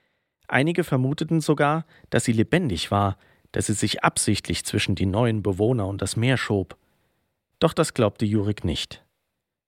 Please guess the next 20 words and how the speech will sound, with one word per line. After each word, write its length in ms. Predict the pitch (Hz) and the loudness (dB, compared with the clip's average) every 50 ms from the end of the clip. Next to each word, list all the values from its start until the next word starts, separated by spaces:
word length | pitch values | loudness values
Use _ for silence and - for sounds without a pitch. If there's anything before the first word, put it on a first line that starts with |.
| _ | _
Schließlich 420 | - - 110 104 - - 90 - - | -6 0 0 0 0 0 -4 -4 -2
bestand 340 | - 82 - - 104 104 | -4 -2 0 2 0 2
sie 80 | - 101 | 0 -2
doch 180 | - 82 - - | -4 -4 -2 0
nur 140 | 113 104 | 0 0
aus 180 | 92 82 - - | 0 0 -2 0
Sand. 300 | - 110 117 120 - - _ _ _ _ _ _ _ _ _ _ _ _ _ | 0 0 0 0 -2 -6 _ _ _ _ _ _ _ _ _ _ _ _ _
Wo 100 | - 135 | -2 0
sollte 260 | 127 143 151 160 165 | 2 2 2 0 0
sich 220 | 143 131 139 127 - | -2 -4 -4 -2 0
da 160 | 139 131 135 | 2 2 2
Intelligenz 580 | 123 110 113 - 120 107 104 - 147 170 156 - | 0 -2 -4 -2 -2 -2 2 2 0 0 0 -2
verbergen? 580 | - 101 92 - 98 90 90 92 - 95 95 - _ _ _ _ _ _ _ _ _ _ _ _ _ _ _ _ _ _ _ _ _ _ _ _ _ _ _ _ _ | -2 0 2 2 2 2 2 0 -2 -4 -6 -6 _ _ _ _ _ _ _ _ _ _ _ _ _ _ _ _ _ _ _ _ _ _ _ _ _ _ _ _ _
Sein 180 | - 139 139 | 0 0 2
kleines 300 | 139 147 139 147 180 180 | 4 4 2 2 2 0
Versteck 380 | - - 165 - - 135 - - | -2 -2 -2 0 0 0 2 2
war 120 | 143 123 | 0 2
recht 200 | 139 135 - - | 2 0 -2 0
gut 180 | - 156 151 - | 0 -2 -2 2
ausgestattet. 800 | - 147 127 - - - 95 - - 98 - - 92 - - | 2 0 0 2 0 -2 -2 0 0 0 2 0 -2 -2 -4